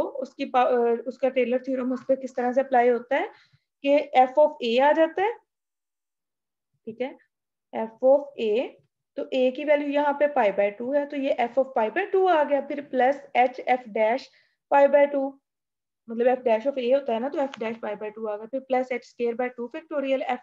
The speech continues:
double dash of a, और a यहाँ पे pi by two and plus so on, ये वाली terms as it is आ जाएंगी, अ, ऐ-, ऐसे लिखते जाएंगे, ठीक है। इसी तरह अब यहाँ पे f, क्योंकि हमारे पास function sine का था तो हमने sine लगा दिया, pi by two S ही आ गया और h की value लगा दी x minus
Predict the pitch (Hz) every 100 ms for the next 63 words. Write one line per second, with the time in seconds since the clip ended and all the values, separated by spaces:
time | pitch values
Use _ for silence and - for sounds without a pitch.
0 | - 220 233 240 269 269 277 269 240 233
1 | _ _ _ - 247 240 240 254 240 240
2 | 220 208 240 233 233 226 220 233 233 233
3 | - 220 214 220 220 208 220 214 - 208
4 | 202 202 202 190 190 190 196 _ _ _
5 | _ - 226 233 233 247 240 240 233 233
6 | 202 - 202 196 196 220 247 277 _ _
7 | _ _ - 269 320 302 294 277 277 277
8 | - 254 254 254 277 269 294 254 240 262
9 | 269 240 254 269 254 208 220 254 294 302
10 | 285 269 247 254 220 208 247 277 269 262
11 | 262 269 _ _ _ - 247 240 254 262
12 | 247 220 269 277 254 262 269 240 - 269
13 | 247 233 240 233 220 240 226 220 226 214